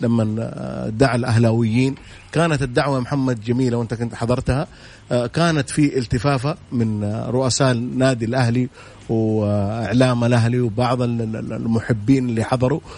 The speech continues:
وكان، وك-، وهذه، وهذه يا محمد كانت نقطة الانطلاقة. عبد ال-، ما يميز، آه، عبد الإله مؤمن إنه مع الجميع، عندك فكرة، عندك اقتراح، عندك، آه، جمعة، أنا أحضر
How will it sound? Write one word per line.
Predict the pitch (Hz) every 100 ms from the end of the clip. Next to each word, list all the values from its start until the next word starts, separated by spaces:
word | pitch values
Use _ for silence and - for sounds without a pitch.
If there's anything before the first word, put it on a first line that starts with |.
| - -
وكان، | 123 180 175
وك-، | 165 135 139 -
وهذه، | 131 175 202 180 185
وهذه | - 131 190 165
يا | 151
محمد | 135 170 151
كانت | - 160 151 - -
نقطة | 151 151 - - 160 - -
الانطلاقة. | 143 147 135 - 139 123 - 95 - - - -
عبد | - 123
ال-، | 123 120
ما | 127 127
يميز، | 135 170 208 170 123 - -
آه، | 123 113 110 110 107 110 117 120
عبد | 101 113
الإله | 120 127 156 139
مؤمن | 151 139 127
إنه | 165 165 170
مع | 170 156
الجميع، | 160 160 160 135 - - - -
عندك | 120 131 131 -
فكرة، | 175 - 131
عندك | 104 123 131 127
اقتراح، | 131 - 139 160 156 110
عندك، | 101 127 131 127 135
آه، | 127
جمعة، | 120 165 185 190 254 - - -
أنا | 131 117
أحضر | 143 156 165 160